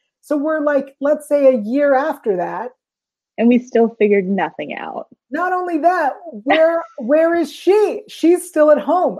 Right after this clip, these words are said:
Speaker 1: Where are the twins? Dickie and Elizabeth are still of age to be at home at that point.
Speaker 2: Yeah.
Speaker 1: I'm just
Speaker 2: His
Speaker 1: saying.
Speaker 2: family life is a mess. We
Speaker 1: They
Speaker 2: knew. We
Speaker 1: did it.
Speaker 2: been knew
Speaker 1: And
Speaker 2: that.
Speaker 1: Poppy was like,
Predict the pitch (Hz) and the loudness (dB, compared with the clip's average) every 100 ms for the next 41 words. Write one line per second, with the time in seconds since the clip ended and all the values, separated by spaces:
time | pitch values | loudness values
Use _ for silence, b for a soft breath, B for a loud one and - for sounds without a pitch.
0 | - 202 311 381 359 339 - 262 359 392 | -10 -4 -2 -2 -2 -4 -6 -8 -6 -6
1 | 208 175 _ _ _ 185 226 320 330 349 | -10 -16 _ _ _ -6 -4 0 0 2
2 | 320 311 330 311 294 277 - - 294 294 | 0 0 0 0 2 2 0 -4 0 4
3 | 285 294 254 262 269 - 277 254 262 254 | 4 4 4 4 0 -4 -4 0 0 0
4 | 247 311 302 254 - 196 - 185 180 190 | -2 0 0 -4 -6 -6 -8 -16 -16 -18
5 | - _ _ _ _ _ _ _ _ 220 | -20 _ _ _ _ _ _ _ _ 0
6 | 208 190 175 180 190 _ _ _ _ _ | 2 2 2 0 -2 _ _ _ _ _
7 | 330 302 359 381 359 311 294 269 226 196 | -6 -2 0 4 2 4 4 4 2 0
8 | 196 185 190 190 175 165 170 160 156 185 | 0 0 -4 -12 -14 -12 -10 -8 -6 -8
9 | - _ _ 247 247 226 285 277 - - | -12 _ _ -6 -4 -2 -2 -2 0 0
10 | 330 320 330 320 320 151 147 - 415 427 | 2 0 0 -2 0 0 0 -2 -2 -2
11 | 370 359 349 339 311 | -2 -2 0 2 0